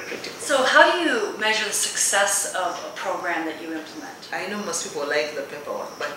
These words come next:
Speaker 1: it's the way I feel. I, words are not spoken, but you can feel it.
Speaker 2: Mm-hmm.
Speaker 1: So that's how I measure it. How I feel at the end of it all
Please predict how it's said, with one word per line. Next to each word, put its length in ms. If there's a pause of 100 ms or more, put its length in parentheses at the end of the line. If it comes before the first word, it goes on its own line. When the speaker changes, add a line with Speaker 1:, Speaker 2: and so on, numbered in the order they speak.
(120)
Speaker 1:
it's 180
the 140
way 240
I 20
feel. 460 (580)
I, 240 (540)
words 240
are 80
not 120
spoken, 540 (320)
but 160
you 80
can 160
feel 300
it. 260
Speaker 2:
Mm-hmm. 560
Speaker 1:
So 180
that's 220
how 120
I 120
measure 240
it. 140
How 240
I 80
feel 340
at 160
the 160
end 80
of 80
it 320
all 80